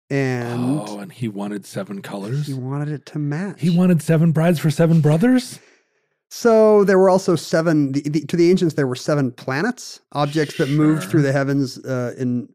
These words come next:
Speaker 1: uh, kind of a random way, not fixed like the stars were. Planet, I think, meant wanderer. And
Speaker 2: Right.
Speaker 1: so to them, this, they had the sun, the moon, Mercury, Venus, Mars, Jupiter, Saturn. Those were the seven planets.
Speaker 2: It makes sense. I mean, we have seven fingers and seven toes.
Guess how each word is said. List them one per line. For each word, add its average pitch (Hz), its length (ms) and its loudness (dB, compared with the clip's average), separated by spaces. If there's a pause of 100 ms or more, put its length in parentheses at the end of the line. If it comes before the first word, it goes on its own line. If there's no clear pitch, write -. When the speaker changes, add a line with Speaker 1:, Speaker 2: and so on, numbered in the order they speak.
(120)
Speaker 1:
uh, 117 340 -4 (640)
kind 135 160 -2
of 117 60 -6
a 123 60 -2
random 131 380 0
way, 139 140 0
not 131 200 -2
fixed - 340 -8
like 123 180 -4
the 123 80 -8
stars 120 400 -6
were. 143 80 -2
Planet, 131 260 -4
I 120 60 -8
think, 123 160 -8
meant 117 140 -8
wanderer. 120 640 -4 (280)
And 123 100 -6
Speaker 2:
Right. 131 80 -2
Speaker 1:
so 147 160 -2
to 147 120 -4
them, 147 240 0
this, 131 160 -4
they 131 280 -4
had 117 160 -4
the 123 80 -8
sun, 147 300 -2
the 170 40 2
moon, 131 420 0 (340)
Mercury, 135 400 -2
Venus, 127 500 -4 (280)
Mars, 123 280 -2
Jupiter, 123 340 -6
Saturn. 107 440 -8
Those 117 200 -10
were 120 80 -10
the 113 100 -10
seven 104 380 -10
planets. - 560 -20 (200)
Speaker 2:
It 98 120 -14
makes 117 280 -14
sense. 226 300 -6
I - 40 -12
mean, 196 200 -10
we 214 100 -12
have 196 140 -10 (120)
seven 98 360 -10
fingers 101 300 -8
and - 100 -12
seven - 280 -10
toes. 156 540 -10